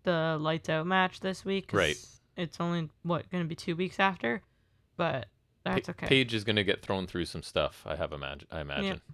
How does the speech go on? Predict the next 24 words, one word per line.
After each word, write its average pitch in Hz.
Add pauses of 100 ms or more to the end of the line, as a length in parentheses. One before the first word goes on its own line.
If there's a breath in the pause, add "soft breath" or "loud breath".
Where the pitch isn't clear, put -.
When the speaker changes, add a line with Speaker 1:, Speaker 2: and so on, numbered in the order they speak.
(120)
Speaker 1:
Yeah. 202
Speaker 2:
Yep. - (840 loud breath)
Speaker 1:
Uh, 196
next, 202
we 214
get 196 (100)
a 190
Jurassic 185
Express 180
and 170
also 175
H 175
F 175
O 185
thing. 196 (340)
No 147
Speaker 2:
Yay, 143
Speaker 1:
Andrade. 175 (180)
Speaker 2:
they're 180
so - (240)
Speaker 1:
So. 107 (180)
Speaker 2:
amazing. 90
Yeah. 101 (280)
Speaker 1:
Uh, 196